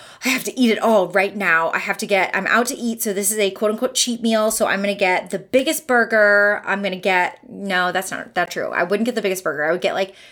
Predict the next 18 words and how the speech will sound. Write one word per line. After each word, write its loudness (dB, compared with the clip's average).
the, 4
you -10
know, -2
my -4
jam 0
is, -4
like, -4
chicken -2
tenders -2
with -2
some -2
kind -4
of, 0
like, -2
sweet -6
and -4
spicy -2
sauce. -2